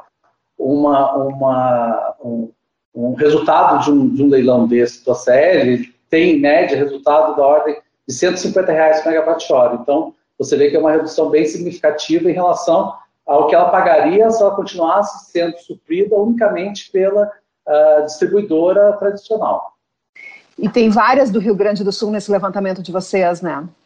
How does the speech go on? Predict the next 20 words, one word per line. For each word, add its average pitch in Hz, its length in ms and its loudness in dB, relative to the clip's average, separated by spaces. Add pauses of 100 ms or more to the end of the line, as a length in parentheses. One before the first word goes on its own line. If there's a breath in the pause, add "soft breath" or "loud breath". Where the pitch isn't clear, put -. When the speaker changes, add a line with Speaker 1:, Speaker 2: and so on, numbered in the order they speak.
(100)
Speaker 2:
Tem 196 120 -4
aqui 180 160 -8
Speaker 1:
Ah, 196 300 -2
sim. - 100 -10
Speaker 2:
Cetel, 220 480 4
Speaker 1:
A, - 40 -2
Speaker 2:
Ceprag, 196 1300 -4
tem 170 160 -8
Speaker 1:
a, 151 100 0
a 156 100 2
maior 170 440 0
parte 180 160 2
Speaker 2:
Coprel. 208 360 2
Speaker 1:
das, - 280 -10 (420)
a 147 120 0
maior 196 240 0
parte 160 420 0
das, 123 500 -6
das, 110 540 -6 (300)
das, - 600 -8